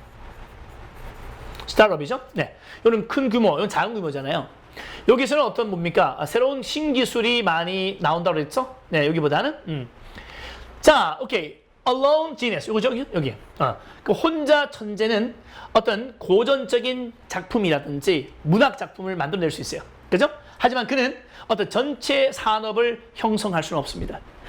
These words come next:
자기 혼자 좋은 작품 만들 수 있지 큰 그룹을 만들 수 없다는 거죠. 이 스타트업, 다시 말해서 이 신생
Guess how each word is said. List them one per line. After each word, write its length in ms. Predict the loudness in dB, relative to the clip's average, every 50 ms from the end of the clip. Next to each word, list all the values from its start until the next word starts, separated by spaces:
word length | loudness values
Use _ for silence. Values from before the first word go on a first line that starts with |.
| -8 0 4
자기 160 | 4 4 4
혼자 480 | 4 -4 -2 2 4 4 4 4 2 2
좋은 220 | 2 2 2 4
작품 220 | 2 0 0 0
만들 200 | -2 0 0 -2
수 120 | -2 -2 -6
있지 300 | -4 -2 -4 -4 -4 -2
큰 320 | 0 2 2 4 4 2 2
그룹을 380 | 2 2 2 2 2 2 2
만들 220 | 0 -2 -2 -4 -8
수 80 | -10 -12
없다는 240 | -10 -10 -10 -10
거죠. 180 | -10 -14 -16 -18 -20 -20 -20 -20 -20 -18 -16 -16 -14 -14 -6 0 2
이 80 | 2
스타트업, 560 | 4 6 4 4 4 4 2 -2 -4 -14 -10 -4
다시 200 | -4 -4 -2 -2
말해서 500 | -2 0 0 2 2 0 0 0 -4 -6 -4
이 360 | -2 0 0 0 0 -2 -4 -10 -16 -16 -14 -10 -6
신생 880 | -4 -2 0 0 2 2 2 2 4 4 4 2 2 0 -6 -8 -10